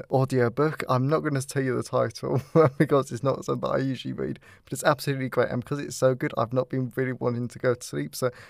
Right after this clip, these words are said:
I'm probably suffering the same effects as that, because I know, seeing that I am going to bed slightly later. But the takeaway from this, uh, Psychology News article is, uh,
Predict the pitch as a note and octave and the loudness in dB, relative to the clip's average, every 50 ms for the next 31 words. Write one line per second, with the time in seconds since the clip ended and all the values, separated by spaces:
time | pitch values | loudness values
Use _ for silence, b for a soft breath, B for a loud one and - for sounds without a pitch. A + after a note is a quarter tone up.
0 | B B B C3 C3 B2+ - - C3+ A#2 B2 - - - B2 - - - A#2+ A#2 | B B B -2 -2 0 2 0 0 0 0 -2 -2 -2 -4 -4 -4 -6 -4 -4
1 | A#2 - - A#2 - - A#2+ A#2+ - - A2+ - - - - - - - - - | -4 -6 -8 -6 -4 -4 -4 -2 -4 -4 -6 -6 -6 -6 -6 -6 -6 -6 -10 -12
2 | - - A2+ G#2+ - - - - - - - - - A#2 - - A#2+ B2 B2 B2 | -6 -4 -4 -4 -2 0 -2 -2 -2 -4 -8 -10 -8 -8 -8 -4 -4 0 2 2
3 | B2 A#2+ - - B2+ B2 B2+ A#2+ - - A#2+ B2 B2 A#2+ - B2 A#2+ A#2+ A2+ - | 2 2 0 -2 -4 -2 -2 -2 0 0 0 0 -2 -2 -2 -2 -2 -2 -2 -2
4 | B2 A#2+ - - - A#2+ B2 B2+ B2+ B2 A#2 A#2 A#2 A#2+ - - C3 B2+ - b | -2 -2 -4 -4 -2 -2 -2 -2 -2 -2 0 0 0 -2 -4 -6 -6 -6 -6 b
5 | b b b - C3 C3 B2 - - D3+ D#3 - - C3+ B2 - - B2+ C3 C3+ | b b b -4 -4 -4 -6 -2 -2 -2 -2 0 -2 -2 -2 -2 -4 -6 -4 -2
6 | C#3 C#3 B2 - - - - - B2+ - - A#2 - - B2 A#2+ A2+ A#2 A#2+ B2+ | -2 -4 -4 -4 -6 -6 -6 -6 -8 -6 -6 -6 -2 -2 -4 -2 -2 -2 -2 0
7 | C3+ B2 - A#2+ A#2 A2+ G#2 - - - B2+ C3 - _ _ _ _ _ - - | -2 0 0 0 -2 -2 -2 -4 -2 0 0 0 0 _ _ _ _ _ -6 -2
8 | C#3 C3+ B2 A#2 B2 | -2 0 0 0 -2